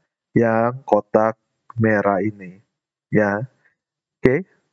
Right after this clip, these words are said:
kita tidak perlu lagi bagi-bagi wilayah di sini, sudah selesai.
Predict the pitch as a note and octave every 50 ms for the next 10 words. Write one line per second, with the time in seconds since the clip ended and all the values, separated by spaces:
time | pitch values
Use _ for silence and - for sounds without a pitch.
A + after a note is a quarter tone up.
0 | _ _ _ _ _ _ - - _ - B2+ - D3+ D3 - C#3 B2+ B2+ A2 -
1 | _ - B2 B2+ B2 A#2 A2 A2 G#2+ G#2+ C3+ D3 C3 - A#2 A2+ A2 A#2 A#2 A2+
2 | A#2 A2+ A2 G#2+ G#2 - G#2+ G#2+ G#2+ A2 G#2+ G#2+ A2 G#2+ G#2+ G2+ G2 G2+ G2+ G#2
3 | A#2 C3+ C3 B2+ B2 A#2+ - - A2 G2+ G#2 A2 A2+ B2 D#3 E3 - - - -
4 | A2+ A2 G#2 G#2 G#2+ - - G#2 G#2 G2 - - - F#2+ G2 G2+ G#2+ C3+